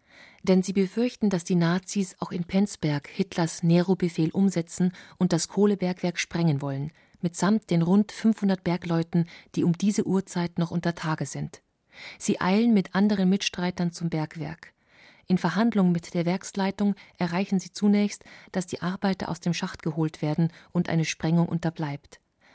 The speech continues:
Danach machen sie sich auf zu den Lagern für französische und russische Kriegsgefangene, um auch deren Schutz zu gewährleisten. Und ins Rathaus, wo sie den Nazi-Bürgermeister nach Hause schicken.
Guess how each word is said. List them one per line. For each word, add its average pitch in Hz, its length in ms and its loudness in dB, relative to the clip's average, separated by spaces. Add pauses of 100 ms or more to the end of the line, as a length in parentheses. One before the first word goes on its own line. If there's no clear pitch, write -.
(200)
Danach 180 460 0
machen 190 220 2
sie 185 100 -4
sich - 260 -6
auf 202 240 -2
zu - 140 -6
den 175 180 2
Lagern 185 400 0 (240)
für - 140 -4
französische 196 760 -2
und 170 180 -2
russische 190 360 -4
Kriegsgefangene, 156 880 -4 (260)
um 185 160 0
auch - 140 -6
deren 180 340 2
Schutz - 340 -6
zu 165 120 -10
gewährleisten. 156 720 -6 (500)
Und 254 300 4
ins - 260 -2
Rathaus, 180 580 -2 (380)
wo 185 160 0
sie 185 140 -2
den 165 160 2
Nazi-Bürgermeister 170 920 -2
nach 170 220 -4
Hause 156 220 -4
schicken. - 400 -8